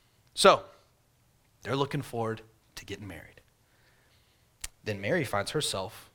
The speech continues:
miraculously pregnant. Joseph finds himself betrothed to a woman who's pregnant,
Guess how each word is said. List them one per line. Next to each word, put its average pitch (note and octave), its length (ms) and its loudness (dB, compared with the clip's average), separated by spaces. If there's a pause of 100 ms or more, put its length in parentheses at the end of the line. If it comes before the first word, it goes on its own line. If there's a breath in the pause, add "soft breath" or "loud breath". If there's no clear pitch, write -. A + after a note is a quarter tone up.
(280)
miraculously G2 800 -4 (200)
pregnant. - 320 0 (3250)
Joseph A#2 340 -2
finds G2 480 0 (120)
himself A#2 600 0
betrothed B2+ 440 2
to C3+ 80 0
a A#2 40 0
woman A#2+ 380 0 (180)
who's G2+ 140 -12
pregnant, C3 460 2